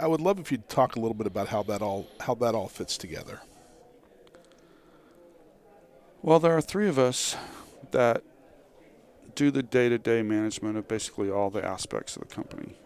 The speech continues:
Speaker 2: And so that's me and Tony and Mark Simonich. We,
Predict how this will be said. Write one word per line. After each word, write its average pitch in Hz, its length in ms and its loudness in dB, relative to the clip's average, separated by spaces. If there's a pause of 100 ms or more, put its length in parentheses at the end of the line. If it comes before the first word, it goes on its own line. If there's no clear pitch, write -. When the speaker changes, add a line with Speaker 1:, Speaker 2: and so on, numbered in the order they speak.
(120)
Speaker 2:
And 107 200 -12
so 104 340 -6
that's - 360 -8
me 120 200 -2
and 117 140 -4
Tony 113 340 -2
and 107 120 -4
Mark 104 400 -4 (480)
Simonich. 117 560 -6
We, 113 260 -6